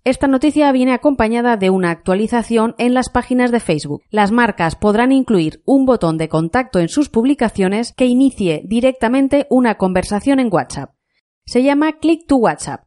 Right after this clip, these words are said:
y sigue la misma idea del ya conocido Click to Messenger. Y después de todas estas novedades para WhatsApp y las que están por llegar,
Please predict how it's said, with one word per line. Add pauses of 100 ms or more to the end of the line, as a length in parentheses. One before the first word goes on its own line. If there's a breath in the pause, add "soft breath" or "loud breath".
y
sigue
la
misma
idea
del
ya
conocido
Click
to
Messenger. (460)
Y
después
de
todas
estas
novedades
para
WhatsApp
y
las
que
están
por
llegar,